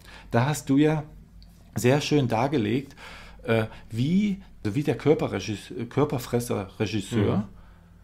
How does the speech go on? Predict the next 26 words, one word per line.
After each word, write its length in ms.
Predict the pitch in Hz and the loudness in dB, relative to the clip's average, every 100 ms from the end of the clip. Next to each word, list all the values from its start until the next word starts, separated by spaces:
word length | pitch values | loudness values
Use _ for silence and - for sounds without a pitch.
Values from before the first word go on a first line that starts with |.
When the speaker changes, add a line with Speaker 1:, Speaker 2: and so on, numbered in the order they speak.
| - - | -20 -12
Speaker 1:
soziologisch 800 | - 120 - 117 110 156 190 196 | -4 -2 2 4 4 4 2 0
von 220 | - 127 | -4 -2
einem 180 | 120 120 | 0 -2
Konst-, 400 | 120 127 - - | 0 -2 -4 -6
Sozialkonstruktivisten 1300 | 117 117 104 107 - 151 - 151 - 143 147 - 147 | -2 -2 0 -2 -2 -4 -4 -8 -6 -4 -4 -4 -4
beraten 440 | 131 95 87 98 92 | -2 -2 -2 -4 -2
wurde. 100 | 113 | 2
Speaker 2:
Ja, 160 | 104 | 2
genau. 320 | 101 101 95 107 - - - - | 2 -2 -4 -8 -16 -20 -20 -10
Speaker 1:
Wie 120 | 113 117 | 4 6
er 80 | |
das 200 | 120 131 | 6 4
einarbeitet, 960 | - 131 202 190 160 156 156 151 160 - | 4 4 4 2 2 2 2 2 -4 -2
einflechtet 680 | 165 170 - 139 - 135 - | 0 0 0 -2 -2 -8 -8
in 160 | - | -4
den 140 | 120 131 | 0 2
Film. 240 | 117 110 | 2 2
Speaker 2:
Ja, 60 | 104 | 2
genau. 320 | 107 104 104 - - - | 0 -2 -4 -8 -16 -6
Speaker 1:
Und 140 | - | -2
hier 260 | 101 196 220 | 2 4 4
wurde 220 | 196 190 | 4 2
er 140 | 135 147 | 0 -2
von 200 | - 143 | -4 -4
einem, 300 | 123 123 120 - - - _ | 0 -2 -2 -8 -20 -20 _
dieser 420 | 135 185 185 165 | 0 2 2 2